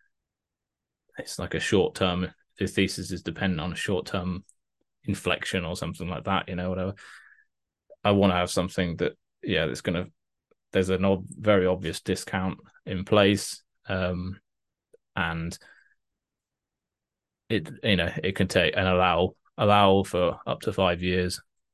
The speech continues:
uh, minimum to, uh, for it to play out, and, uh, and just use any models or whatever to monitor it as it goes along.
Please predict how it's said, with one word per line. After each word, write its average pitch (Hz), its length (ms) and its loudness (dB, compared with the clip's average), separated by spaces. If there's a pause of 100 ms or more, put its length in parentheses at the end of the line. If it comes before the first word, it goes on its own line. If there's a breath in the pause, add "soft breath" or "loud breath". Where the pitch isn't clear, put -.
(180)
uh, 87 220 -6
minimum 98 500 4 (680)
to, 87 420 -2
uh, 87 160 -4 (420 soft breath)
for - 140 -4
it - 60 -8
to 98 60 -8
play 101 220 6
out, 101 260 2 (400)
and, 87 320 -4
uh, 87 280 -2 (180)
and 98 140 -2
just 82 200 -4 (400)
use 90 380 -2 (100)
any 104 160 2
models 87 340 0
or 87 60 -4
whatever 87 400 -4
to - 120 -10
monitor 85 240 -6
it - 40 -6
as 98 100 -10
it 101 40 -6
goes 92 140 -8
along. 90 160 -10